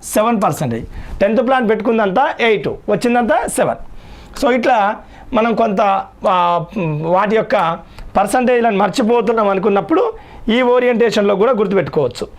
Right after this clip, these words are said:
ఒక సెవెన్ పాయింట్ సిక్స్ కనిపిస్తుంది సార్, మనం సెవెన్ చేంజ్గా పెట్టుకున్నాం. ఎయిట్ పాయింట్ జీరో అయితే సెవెన్ పాయింట్ సిక్స్ అట్లా ఉన్నది.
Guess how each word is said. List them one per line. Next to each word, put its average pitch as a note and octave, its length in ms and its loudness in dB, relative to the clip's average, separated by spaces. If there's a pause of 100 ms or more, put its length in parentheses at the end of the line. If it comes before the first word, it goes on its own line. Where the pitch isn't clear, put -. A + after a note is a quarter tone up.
(240)
ఒక D3 40 4
సెవెన్ A3+ 360 0
పాయింట్ A#3 220 2
సిక్స్ G#3+ 260 -4
కనిపిస్తుంది E3+ 500 -2
సార్, G#2+ 160 -4 (460)
మనం A#3+ 220 2
సెవెన్ F#3+ 420 0 (100)
చేంజ్గా F#3 500 0 (140)
పెట్టుకున్నాం. F#3 420 0
ఎయిట్ G3 360 0
పాయింట్ F#3 280 0
జీరో E3 280 2
అయితే F3+ 360 0 (380)
సెవెన్ F#3 300 0
పాయింట్ F3+ 460 0 (280)
సిక్స్ - 300 -4
అట్లా D3 220 0
ఉన్నది. A2+ 280 -4